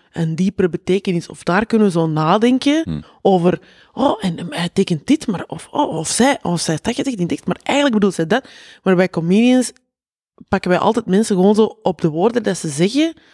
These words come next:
Speaker 1: en kunnen wij daar precies niet dieper over nadenken, of zo.
Speaker 2: Merk je dat bij jezelf ook?
Speaker 1: Ehm, ik merk dat soms mensen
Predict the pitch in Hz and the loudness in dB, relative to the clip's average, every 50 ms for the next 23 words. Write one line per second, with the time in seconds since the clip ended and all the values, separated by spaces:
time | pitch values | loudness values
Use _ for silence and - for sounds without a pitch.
0 | _ _ _ _ _ - 190 190 180 - _ - 202 190 185 180 175 175 165 - | _ _ _ _ _ 0 0 0 0 -2 _ 0 2 4 4 4 2 2 -2 -2
1 | - - - 240 226 - 214 220 233 208 160 180 185 - - 180 175 170 151 156 | -6 -2 -2 -2 0 2 2 2 2 2 0 -2 -2 0 0 0 0 0 -2 -2
2 | 147 156 156 165 170 165 156 151 - 156 151 147 - _ _ _ _ _ - - | -4 -2 -4 -2 -2 -2 -4 -4 -6 -8 -10 -10 -12 _ _ _ _ _ -14 -12
3 | - - - - - - _ _ _ _ _ _ _ 82 82 82 82 80 78 - | -10 -10 -10 -10 -12 -16 _ _ _ _ _ _ _ -2 0 0 0 0 -2 -2
4 | - 73 71 69 69 69 67 73 76 113 123 131 151 - - - _ _ _ _ | -2 -2 0 0 -2 0 -2 -2 -2 -2 -2 -4 -4 -6 -12 -20 _ _ _ _
5 | _ _ _ _ _ _ _ _ - - _ _ _ _ _ _ 202 202 208 208 | _ _ _ _ _ _ _ _ -20 -20 _ _ _ _ _ _ 0 2 4 4
6 | 208 208 208 208 208 208 208 208 208 208 202 202 202 202 202 202 202 196 196 - | 4 4 2 2 2 2 2 2 2 2 2 2 2 0 0 -2 -2 -4 -6 -8
7 | - _ _ _ _ _ _ _ _ _ _ _ _ 208 - - 190 185 185 214 | -12 _ _ _ _ _ _ _ _ _ _ _ _ -12 -8 -4 -2 2 2 2
8 | 262 233 226 220 190 - - 240 254 - - 190 196 226 262 254 - 269 254 - | 2 4 2 0 0 0 0 0 0 0 0 0 2 2 2 2 0 -2 -2 -2